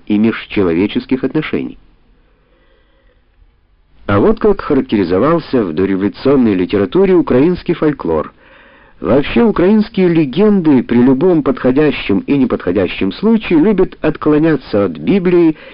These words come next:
и впадать в вульгарный игривый тон.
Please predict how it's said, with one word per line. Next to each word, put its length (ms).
и 120
впадать 760
в 60
вульгарный 760
игривый 320
тон. 320